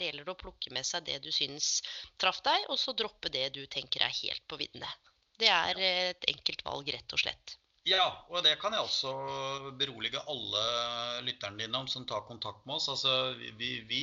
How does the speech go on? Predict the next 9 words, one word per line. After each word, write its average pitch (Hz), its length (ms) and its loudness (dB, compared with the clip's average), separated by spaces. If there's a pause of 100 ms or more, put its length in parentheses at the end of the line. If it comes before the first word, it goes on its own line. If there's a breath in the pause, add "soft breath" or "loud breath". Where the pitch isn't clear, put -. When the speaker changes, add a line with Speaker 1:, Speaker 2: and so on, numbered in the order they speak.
(100)
Speaker 2:
forteller 123 480 4
veldig 120 260 4
få 113 220 -6
folk 117 200 -6
hva 107 120 0
de 113 60 0
bør 98 260 -4
gjøre. 110 300 4 (340 loud breath)
Speaker 1:
Ja. - 80 6